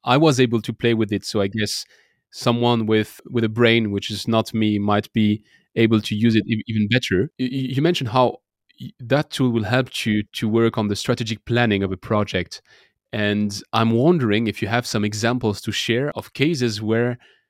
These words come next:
having applied that tool changed your approach to the project and changed the way you designed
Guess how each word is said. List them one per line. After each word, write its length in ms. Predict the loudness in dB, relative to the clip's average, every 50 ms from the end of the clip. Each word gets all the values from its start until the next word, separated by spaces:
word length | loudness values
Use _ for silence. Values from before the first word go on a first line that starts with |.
| _ _ _ _ _ _ _ -10
having 260 | -4 -2 0 2 2 0
applied 440 | 0 0 0 0 2 2 0 0
that 260 | -2 -4 -4 -4 -4 -4
tool 420 | -2 0 2 2 2 2 0 -2 _ _ -8
changed 420 | -6 -4 -2 -2 -2 -2 -2 -4
your 120 | -4 -4 -4
approach 600 | -6 -6 -4 -2 0 0 0 -2 -4 -10 -14 _ _ _ -8
to 80 | -6
the 100 | -4 -4
project 640 | -2 0 2 4 4 4 4 2 0 0 0 -4 -8 -6
and 140 | -6 -4 -4
changed 320 | -2 0 0 0 0 0 0
the 80 | 0
way 160 | 2 2 2
you 180 | 2 2 0 -2
designed 640 | -2 -4 -2 0 0 2 2 2 0 -2 -4 -8